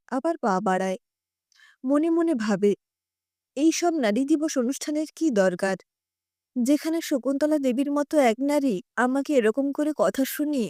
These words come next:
অপমান করতে পারেন? আমাদের মতো গরিব খেটে খাওয়া মেয়ে মানুষের কাছে নারী দিবস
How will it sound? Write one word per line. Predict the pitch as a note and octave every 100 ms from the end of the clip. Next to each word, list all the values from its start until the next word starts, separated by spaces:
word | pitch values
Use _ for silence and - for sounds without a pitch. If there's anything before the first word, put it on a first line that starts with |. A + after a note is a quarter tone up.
| -
অপমান | G#3+ C4 B3+ C4+
করতে | C#4+ B3+ - C#4
পারেন? | C#4 C4+ D4+ - _ _ _ _ _ _ _ _ _
আমাদের | - C4 D4+ E4+ E4
মতো | D#4+ E4+
গরিব | C#4 A#3+ C#4 -
খেটে | - A#3+ B3+
খাওয়া | - D4 D4
মেয়ে | A#3+ A3+
মানুষের | B3 C4+ - D4+
কাছে | - D4+ - A#3 - _ _ _ _ _ _ -
নারী | A#3 B3 C4+ D4+
দিবস | E4 B3 G3